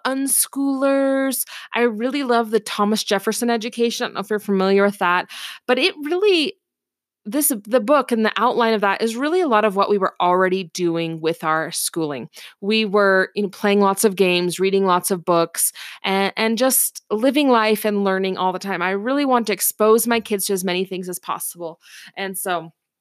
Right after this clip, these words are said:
that's kind of our philosophy. I've studied on lots of different philosophies. I'm, I love homeschooling. I think it's a great thing. I've been a homeschool leader. Um, I've led co-ops. I've led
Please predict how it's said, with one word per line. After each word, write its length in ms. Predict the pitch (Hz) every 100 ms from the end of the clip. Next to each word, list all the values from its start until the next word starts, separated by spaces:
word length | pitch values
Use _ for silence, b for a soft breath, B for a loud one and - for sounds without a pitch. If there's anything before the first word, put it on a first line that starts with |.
| _ _ _ - - -
that's 280 | 214 233 -
kind 320 | - 226 233
of 100 | 240
our 140 | 220
philosophy. 920 | 214 226 190 185 - 214 - 202 196 -
I've 340 | 185 180 175 B B B -
studied 440 | - 226 214 202
on 240 | 180 175
lots 340 | 185 220 240 -
of 100 | 208
different 360 | 214 214 190
philosophies. 840 | 208 196 185 - 185 190 185 175 175
I'm, 300 | 185 180 170 _ -
I 180 | - 170
love 440 | 170 170 185 185
homeschooling. 640 | - 175 170 - 170 165 165
I 60 |
think 180 | 175 190
it's 120 | 180
a 40 | 175
great 260 | 165 160
thing. 200 | - 165
I've 160 | 160 165
been 140 | 208
a 60 | 190
homeschool 540 | 208 202 - 196 175
leader. 520 | 214 269 262 262 262 254 B B B -
Um, 320 | 185 175 175
I've 220 | 175 175
led 280 | 180 170 -
co-ops. 760 | - 247 233 226 220 220 -
I've 220 | 180 165
led 300 | 175 160 156